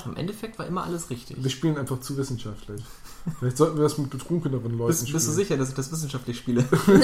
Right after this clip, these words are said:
Speaker 1: dachte, ich spiele mit dem Leben von Tausenden von Menschen.
Speaker 2: Du spielst es unmoralisch wissenschaftlich. <laughs> Das ist der Unterschied. Und dann, wir haben uns darauf geeinigt, gierig wissenschaftlich.
Speaker 1: Gierig wissenschaftlich, das ist okay.
Speaker 2: Ich spiele es wissenschaftlich wissenschaftlich. Nee, stimmt. Äh,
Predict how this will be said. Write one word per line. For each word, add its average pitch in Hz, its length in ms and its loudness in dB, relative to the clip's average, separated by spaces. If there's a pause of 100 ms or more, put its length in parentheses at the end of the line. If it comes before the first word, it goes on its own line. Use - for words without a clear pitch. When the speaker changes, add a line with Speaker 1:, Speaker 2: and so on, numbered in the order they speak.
(120)
Speaker 1:
dachte, - 460 12
ich - 60 2
spiele 196 220 2
mit 170 100 2
dem 160 140 4
Leben 185 320 0
von 143 180 -4
Tausenden 165 360 0
von 165 120 0
Menschen. 160 380 2
Speaker 2:
Du - 40 6
spielst 185 300 4
es 131 100 -2
unmoralisch 120 680 2
wissenschaftlich. 123 720 0
<laughs> 214 120 10 (1080)
Das 233 140 10
ist 185 160 -2
der 151 80 4
Unterschied. 123 400 0 (280)
Und 160 80 -2
dann, 165 100 6
wir 165 200 6
haben 165 100 2
uns 156 100 0
darauf 160 160 0
geeinigt, 156 320 2 (120)
gierig 139 480 4
wissenschaftlich. 147 640 2
Speaker 1:
Gierig - 60 -10
wissenschaftlich, - 440 -4 (100)
das - 140 -6
ist 120 120 -6
okay. - 200 -2
Speaker 2:
Ich 214 140 2
spiele 208 200 2
es 160 100 2
wissenschaftlich 151 560 2
wissenschaftlich. - 960 -4 (1160)
Nee, 175 280 4
stimmt. 139 460 2
Äh, - 180 -2